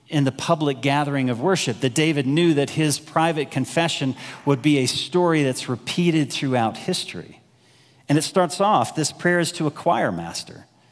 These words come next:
A psalm of David when Nathan the prophet went to him after he had gone into Bathsheba. This very personal prayer becomes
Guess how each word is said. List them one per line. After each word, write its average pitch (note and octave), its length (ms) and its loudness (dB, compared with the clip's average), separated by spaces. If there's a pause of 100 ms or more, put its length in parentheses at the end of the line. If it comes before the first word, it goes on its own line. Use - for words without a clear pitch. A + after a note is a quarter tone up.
(1040)
A C#3 80 -2
psalm F#3 380 2
of C3 100 0
David E3+ 320 2
when C#3+ 140 2
Nathan D#3+ 300 0
the C#3+ 60 0
prophet D#3 440 -2
went C#3+ 320 0
to D3+ 200 0
him B2+ 160 2
after C#3 440 -2
he C3+ 200 -2
had A#2+ 160 -2
gone A#2+ 280 0
into A2+ 300 -4
Bathsheba. F#2 720 -8 (500)
This D3 160 0
very F3+ 300 2
personal F#3 520 -2
prayer E3+ 300 0
becomes F3 580 -2